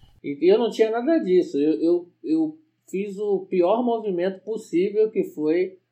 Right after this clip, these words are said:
começar a me preocupar com a minha marca pessoal depois de ter saído de grandes empresas. E aí tive um trabalho que, sinceramente, eu quase joguei a toalha algumas vezes seguidas. Então,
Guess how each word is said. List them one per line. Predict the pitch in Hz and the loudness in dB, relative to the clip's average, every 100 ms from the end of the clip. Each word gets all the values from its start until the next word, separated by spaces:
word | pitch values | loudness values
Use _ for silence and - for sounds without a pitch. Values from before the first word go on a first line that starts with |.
| _ - | _ -6
começar | 170 175 165 - 175 185 202 - | -2 -2 -4 -2 -2 0 -4 -6
a | 156 151 | -6 -4
me | 151 | -6
preocupar | 160 165 156 156 - 127 117 117 | -2 -2 -2 -6 -4 -4 -4 -6
com | |
a | 139 | -6
minha | 139 139 | -6 -8
marca | 131 131 131 131 | -8 -8 -6 -6
pessoal | 135 135 - 127 131 170 165 131 | -4 -4 -4 -2 2 2 2 2
depois | 160 165 - 170 202 | 0 0 0 0 0
de | 190 | -2
ter | 190 170 170 | -4 -4 -4
saído | 147 131 143 151 | -4 -4 -4 -8
de | 147 | -10
grandes | 139 147 143 147 | -8 -10 -10 -12
empresas. | 160 - 131 139 135 | -10 -4 -2 -2 -4
E | 147 147 | -4 -2
aí | 165 | -2
tive | 175 160 151 | -2 -4 -4
um | 190 240 | -8 -4
trabalho | 208 160 107 123 135 151 156 156 | -4 -2 -4 -6 -4 -2 -4 -6
que, | 160 | -6
sinceramente, | 151 143 165 165 139 135 143 143 _ _ _ _ _ _ - | -6 -6 -4 -4 -4 -8 -12 -16 _ _ _ _ _ _ -2
eu | 131 | 0
quase | 139 156 165 | 0 -2 -2
joguei | 175 156 | 4 6
a | 165 - | 8 6
toalha | 151 143 151 147 | 4 4 2 2
algumas | 143 160 165 151 | 0 -2 -2 -4
vezes | 120 135 147 - | -2 -2 -2 -6
seguidas. | 156 131 117 107 117 120 | -8 -6 -6 -8 -10 -12
Então, | 120 131 147 156 | -8 -6 -6 -8